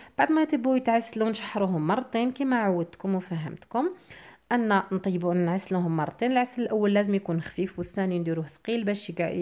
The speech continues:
يعني يحكم هذيك اللمعة. ونقدموهم، زينوهم بشوية تاع لي بيرل ولا بشوية تاع لي بايات.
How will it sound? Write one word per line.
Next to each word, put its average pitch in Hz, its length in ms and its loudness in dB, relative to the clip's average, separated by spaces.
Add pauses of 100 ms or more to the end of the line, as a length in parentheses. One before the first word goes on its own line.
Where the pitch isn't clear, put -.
(140)
يعني 165 300 -2
يحكم 175 300 -6
هذيك 160 280 -6
اللمعة. 160 460 -2 (880)
ونقدموهم، 190 960 2 (380)
زينوهم 220 440 2
بشوية 190 280 2
تاع 190 200 2
لي 185 120 4
بيرل 277 340 4
ولا 302 180 4
بشوية 262 380 -4
تاع 269 280 2 (280)
لي 208 140 2
بايات. 214 560 0